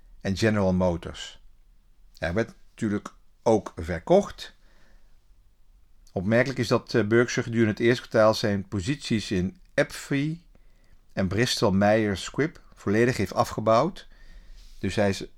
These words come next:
een beetje uit die, eh, healthcare. Helemaal opvallend is ook dat de positie in veel geplaagde Amerikaanse bank Wells Fargo, die hadden ze heel lang in portefeuille, ook volledig verkocht is.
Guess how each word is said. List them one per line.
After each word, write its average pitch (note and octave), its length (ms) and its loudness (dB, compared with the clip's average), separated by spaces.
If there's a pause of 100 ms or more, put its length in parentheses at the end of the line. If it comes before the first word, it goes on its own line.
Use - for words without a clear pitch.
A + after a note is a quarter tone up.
(120)
een G2+ 120 -2
beetje G#2+ 340 0
uit C3+ 240 0
die, F#2 380 -4
eh, F#2 100 -10
healthcare. A#2+ 880 0 (1700)
Helemaal A2 340 4
opvallend C3+ 280 2
is C3+ 40 0
ook A#2 100 0
dat A#2 120 2
de - 60 -16
positie B2+ 280 -2
in G#2 80 0
veel B2+ 180 4
geplaagde A2+ 420 4
Amerikaanse G#2 540 0
bank F#2+ 300 0
Wells G#2 340 4
Fargo, D#3 640 4 (840)
die G2+ 300 0
hadden G2+ 200 2
ze F#2+ 80 -2
heel G#2+ 200 2
lang C3+ 220 4
in B2+ 160 -4
portefeuille, A#2+ 800 2
ook A2+ 200 -6
volledig A#2 320 0
verkocht - 360 -4
is. - 340 -8